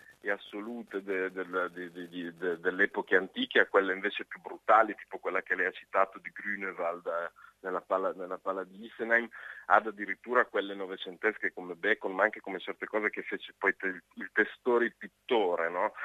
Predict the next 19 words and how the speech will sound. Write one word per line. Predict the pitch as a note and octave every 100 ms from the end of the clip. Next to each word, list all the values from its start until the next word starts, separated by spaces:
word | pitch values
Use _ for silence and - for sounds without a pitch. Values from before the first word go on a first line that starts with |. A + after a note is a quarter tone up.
| - -
Dove | - G2 G2+
il | F2 -
crocifisso | G#2+ G2+ G2+ B2+ - A2
quasi | A2 A2
non | G#2+ G2
è | F#2+
più | -
antropomorfo, | G2+ F#2+ G2 - F#2+ G2 A2+ A2 - F#2
ma | E2+ -
sembra | F2 F2
un | E2
quarto | F2+ E2+ -
di | D#2+ D#2+
bue | G2 F#2+ D2 C#2 - - - -
in | F2+ F2
certi, | - E2+ - F2 D#2+ D#2+ D#2+ D#2 D#2
in | F2+
certi | F#2+ E2+ F#2
casi. | F#2 D#2+ D#2